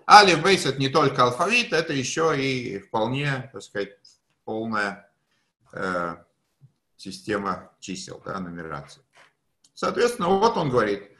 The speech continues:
"Айоим йоим алиф". Сегодня алиф. Алиф,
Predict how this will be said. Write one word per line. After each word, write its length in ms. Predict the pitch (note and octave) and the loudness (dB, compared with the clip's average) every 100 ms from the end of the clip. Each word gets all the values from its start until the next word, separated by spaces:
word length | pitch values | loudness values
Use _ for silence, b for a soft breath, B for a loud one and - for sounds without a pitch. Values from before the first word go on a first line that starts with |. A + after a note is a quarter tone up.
| b | b
"Айоим 420 | D#3 G3+ C4 C4+ A3 | 2 4 6 4 4
йоим 220 | A#3 F3 | 4 6
алиф". 400 | C3+ C3 B2+ - | 6 6 -2 -12
Сегодня 800 | - G3+ B3+ B3+ G#3+ A3 A3 - _ | -8 0 6 6 4 0 -2 -8 _
алиф. 360 | D#3+ D#3 C#3+ C#3 - _ _ _ | 8 8 6 -4 -10 _ _ _
Алиф, 520 | - A3+ A3 G3+ - | 6 6 6 -2 -4